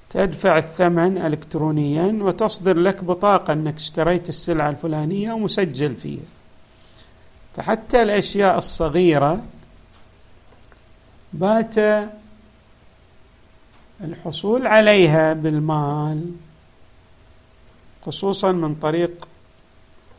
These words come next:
يعني، البطاقات هذه، البطاقات التي يحصل عليها من البنك وفيها رصيد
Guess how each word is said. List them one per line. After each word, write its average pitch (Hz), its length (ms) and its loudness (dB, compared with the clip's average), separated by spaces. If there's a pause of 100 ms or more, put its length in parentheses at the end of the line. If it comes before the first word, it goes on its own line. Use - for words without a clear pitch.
(420)
يعني، 139 640 -4 (920)
البطاقات 175 840 -2
هذه، 160 400 0 (3000)
البطاقات 175 640 -4 (1300)
التي 190 320 -6
يحصل 165 380 -2
عليها 156 360 0
من 151 280 -4
البنك 202 540 -4
وفيها 170 460 2
رصيد 156 520 -2